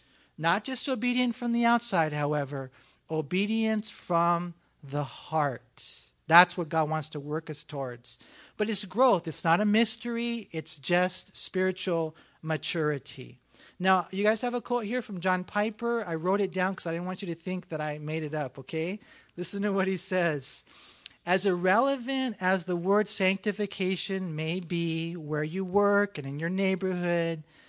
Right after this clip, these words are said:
the reality is very crucial, very contemporary, and very relevant. Suppose you've always concealed private sources of income when filing out your tax returns.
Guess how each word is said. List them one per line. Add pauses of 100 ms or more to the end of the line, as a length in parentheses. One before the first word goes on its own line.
(220)
the
reality
is
very
crucial,
very
contemporary, (280)
and
very
relevant. (560)
Suppose
you've
always
concealed
private
sources
of
income
when
filing
out
your
tax
returns.